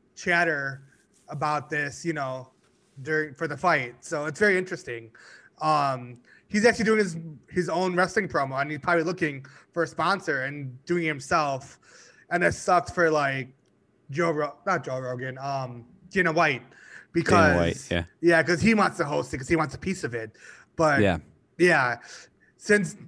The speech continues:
Speaker 1: it's wild to me because Jake Paul, he has the infrastructure to, like, build it out himself 'cause he's so, like, popular.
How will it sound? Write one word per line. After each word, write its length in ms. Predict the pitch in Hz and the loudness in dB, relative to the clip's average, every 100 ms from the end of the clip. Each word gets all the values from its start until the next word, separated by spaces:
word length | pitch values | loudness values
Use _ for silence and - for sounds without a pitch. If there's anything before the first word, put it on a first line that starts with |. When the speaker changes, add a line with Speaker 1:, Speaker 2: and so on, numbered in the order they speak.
| - _ - | -20 _ -6
Speaker 1:
it's 200 | 180 180 | -4 -2
wild 320 | 170 170 208 | 2 4 4
to 60 | 175 | 2
me 100 | 143 | -2
because 300 | 143 139 156 | -4 -2 -4
Jake 300 | 127 175 156 | 0 0 2
Paul, 380 | 175 160 147 127 | 2 2 2 -4
he 240 | - 170 | -2 2
has 200 | 170 175 | 4 4
the 100 | 160 | 2
infrastructure 580 | 151 151 170 - 143 143 | 0 -2 -2 0 -2 -2
to, 160 | 135 151 | -6 -4
like, 360 | 135 127 - - | -2 -4 -6 -2
build 180 | 165 | -2
it 80 | 147 | 0
out 140 | 143 127 | 0 -2
himself 520 | 123 156 131 113 - | -4 -4 -2 -6 -12
'cause 360 | - _ _ - | -20 _ _ -10
he's 180 | 160 - | -8 -2
so, 240 | 180 165 | 2 4
like, 280 | 151 131 - | 4 0 -2
popular. 720 | 135 127 170 170 185 190 185 | -4 -2 2 4 6 2 -2